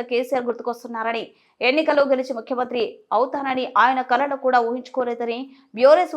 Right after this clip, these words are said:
వర్కింగ్ ప్రెసిడెంట్ కేటీఆర్ రామారావు ఎద్దేవా చేశారు. ముప్పై ఆరు పర్యాయాలు ఢిల్లీకి వెళ్లిన సీఎం రేవంత్ కనీసం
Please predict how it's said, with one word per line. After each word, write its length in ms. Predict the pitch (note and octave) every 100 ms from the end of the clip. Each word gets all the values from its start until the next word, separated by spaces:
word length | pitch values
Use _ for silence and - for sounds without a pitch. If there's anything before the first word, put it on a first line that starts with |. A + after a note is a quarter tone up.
| C#4
వర్కింగ్ 300 | C#4 C#4 C4+
ప్రెసిడెంట్ 380 | A#3+ B3+ A#3+ A#3+
కేటీఆర్ 360 | A#3+ B3+ C4 A#3
రామారావు 320 | A#3+ B3 A#3+
ఎద్దేవా 220 | G#3+ A3+ A3+
చేశారు. 280 | G#3+ D#3 - _ _ _ -
ముప్పై 220 | A3+ C4+ C#4+
ఆరు 100 | D4 C#4 C4+
పర్యాయాలు 560 | B3+ C#4+ D4+ C#4 C4+ A3+ -
ఢిల్లీకి 400 | A3+ C#4+ D4+ C#4+ C4
వెళ్లిన 280 | B3+ C4 B3 B3+
సీఎం 260 | C4 B3 A3+
రేవంత్ 420 | D4 D#4+ C#4 B3+ F#3 - _ _ -
కనీసం 480 | D4 F4+ F#4+ G4 D4